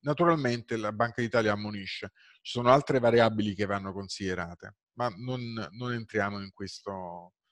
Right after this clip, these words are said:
in questa cosa. Comunque la, la, la Banca d'Italia fa un paper in cui appunto disegna diversi scenari, eh, di, mm, eh, risultati macro, eh, qualora aumentasse, eh,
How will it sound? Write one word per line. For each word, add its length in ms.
in 120
questa 320
cosa. 260
Comunque 540
la, 220
la, 340
la 140
Banca 300
d'Italia 380
fa 120
un 140
paper 300
in 120
cui 320
appunto 580
disegna 640
diversi 400
scenari, 600
eh, 920
di, 880
mm, 160
eh, 560
risultati 600
macro, 600
eh, 380
qualora 640
aumentasse, 1080
eh, 120